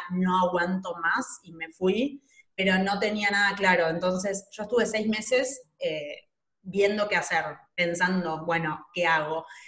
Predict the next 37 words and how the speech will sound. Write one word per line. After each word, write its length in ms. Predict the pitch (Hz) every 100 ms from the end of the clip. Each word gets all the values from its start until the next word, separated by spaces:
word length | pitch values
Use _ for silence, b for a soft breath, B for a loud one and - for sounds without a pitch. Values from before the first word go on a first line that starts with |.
| B
Eh, 180 | 170 165
y 140 | 196 185
pasaba 640 | 180 - 196 208 220 214 - - - _
de 160 | 170 170
ideas, 640 | 170 185 196 196 185 - - _ -
tenía 340 | 180 196 196
ahorros, 600 | 190 202 247 247 240 -
porque 200 | - -
había 180 | 170 170
trabajado 680 | 170 165 180 180 175 175 160
diez 280 | 175 175 175
años 280 | 175 180 170
en 80 | 165
una 200 | 175 175
multinacional, 880 | 170 170 165 160 165 202 202 202 196
con 140 | 160
lo 120 | 160
cual 340 | 160 165 170 185
el 100 | 196
ingreso 640 | 180 175 175 175 180 180 - 180
era 200 | 170 170
bueno, 440 | 196 202 190 196
tenía 500 | 180 170 190 180 170 170
una, 180 | 170 170 -
un 120 | 185
colchón 380 | 185 165 - 190
de 80 | 180
ahorros, 560 | 180 202 196 196 277 - _ _ _ _ -
pero 600 | 196 196 196 226 254 - - _
los 140 | - 170
primeros 220 | 208 220
seis 100 | 220
meses 220 | 208 220
la 80 | 208
pasé 200 | 170 180
muy 220 | 190 196 196
mal, 320 | 185 165